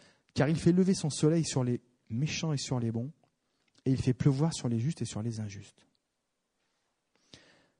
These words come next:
Alors, comment est-ce qu'on réagit par rapport à,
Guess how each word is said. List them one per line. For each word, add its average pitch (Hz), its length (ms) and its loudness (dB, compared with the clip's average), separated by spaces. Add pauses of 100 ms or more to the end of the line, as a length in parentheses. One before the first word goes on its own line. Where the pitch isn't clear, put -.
(360)
Alors, 131 240 0
comment 226 220 2
est-ce - 120 -2
qu'on 143 140 0
réagit 160 480 0
par 117 140 -4
rapport 139 380 -2
à, 107 220 -6